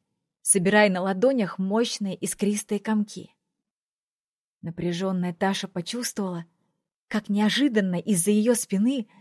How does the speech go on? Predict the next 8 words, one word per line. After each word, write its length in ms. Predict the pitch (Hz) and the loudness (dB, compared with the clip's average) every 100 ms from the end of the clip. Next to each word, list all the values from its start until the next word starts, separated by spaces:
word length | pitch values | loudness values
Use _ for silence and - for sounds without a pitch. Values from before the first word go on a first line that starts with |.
| _ _ _ - | _ _ _ 0
обдувая 540 | 180 170 214 240 247 | 0 2 2 4 4
ледяным 480 | 208 196 220 240 208 | 4 4 2 2 2
ветром, 500 | 233 302 240 190 180 | 4 2 2 -4 -6
прошла 500 | 202 190 - 233 254 | -8 -8 -6 -4 -2
волна 380 | 240 214 214 233 | -2 0 0 -2
силы. 580 | - 247 226 175 165 - _ _ _ _ _ _ _ _ _ _ | -4 -4 -4 -6 -10 -18 _ _ _ _ _ _ _ _ _ _
Туманный 520 | 196 190 190 190 196 | -2 2 2 2 2
зомби, 540 | 190 226 233 185 165 | 4 4 4 0 -2